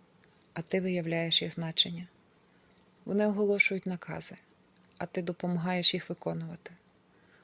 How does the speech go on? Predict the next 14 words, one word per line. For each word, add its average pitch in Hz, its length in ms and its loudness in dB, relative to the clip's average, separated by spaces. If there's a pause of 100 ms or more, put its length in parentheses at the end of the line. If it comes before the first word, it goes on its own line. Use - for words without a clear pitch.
(140)
Вони 208 180 2
вказують 196 540 2
дорогу, 175 460 -2 (800)
а 190 80 -6
ти 190 140 -4
даєш 180 380 2
силу 185 320 -2
ходити 180 480 -4
нею. 170 320 -6 (840)
Вони 208 240 2
діють 202 320 2
тільки - 340 0
ззовні 190 420 2
людини, 156 460 -4